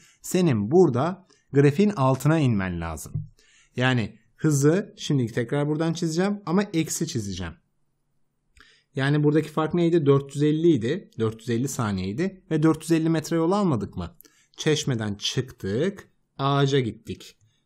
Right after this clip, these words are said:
Dört yüz elli metre yol aldık ya da yer değiştirdik. Doğrusal olduğu için fark etmez. Bunu ne kadar sürede yaptık? Dört yüz elli saniyede yaptık. O zaman senin hızının büyüklüğü burada eksi, hızının büyüklüğü birdir de hızınız eksi birdir.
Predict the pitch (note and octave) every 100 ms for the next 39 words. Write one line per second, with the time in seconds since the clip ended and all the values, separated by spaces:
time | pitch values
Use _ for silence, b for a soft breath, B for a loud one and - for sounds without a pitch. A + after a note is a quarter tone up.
0 | - C#3 C3+ C#3 C#3+ C#3+ D3 A#2+ - E3+
1 | C#3+ B2+ G2 F2+ F#2 A2 C3+ C#3 C3+ B2+
2 | G#2 - F#2+ F#2+ A2+ A#2 A2 C#3 C3 A#2+
3 | B2 C3+ D3 B2 A#2 A#2 G#2+ G2+ F#2 -
4 | b b C#3 D#3+ F3+ E3+ D3 A#2+ - A2+
5 | A2+ A2+ - F#3+ D3 C#3+ C#3+ C#3 D3 D3+
6 | B2 A2 G2+ F2+ F#2 - - - D#3+ D3+
7 | B2+ G#2+ G#2 D3+ G3 B B B B _
8 | - C#3+ A#2+ C#3+ - C#3 C#3 D3 C3+ C3
9 | C3+ A#2 G2+ G2+ C#3 B2 B2+ F3 F#3+ _
10 | _ - C3 B2 - F3+ - _ - C3
11 | C3+ D3+ C#3 B2+ B2+ G#2+ G#2 D3+ E3 G3+
12 | B2 G2 - - C#3+ D#3+ F#3 C#3 C3+ -
13 | E3 C#3+ G#2 F2+ -